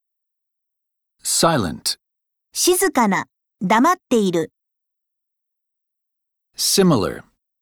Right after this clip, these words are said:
Speaker 2: 似ている。
Speaker 1: Simple.
Speaker 2: 単純な。簡単な。
Speaker 1: Sincerely.
Speaker 2: 心から。
Speaker 1: Singer.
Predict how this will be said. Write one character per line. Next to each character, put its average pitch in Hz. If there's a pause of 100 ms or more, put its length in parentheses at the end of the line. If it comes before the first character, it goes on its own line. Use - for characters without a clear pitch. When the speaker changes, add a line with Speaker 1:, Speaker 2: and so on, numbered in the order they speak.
(320)
Speaker 2:
似 240
て 339
い 302
る。 254 (2000)
Speaker 1:
Simple. 104 (680)
Speaker 2:
単 320
純 302
な。 262 (260)
簡 285
単 277
な。 214 (2000)
Speaker 1:
Sincerely. 127 (600)
Speaker 2:
心 349
か 240
ら。 165 (2250)
Speaker 1:
Singer. 131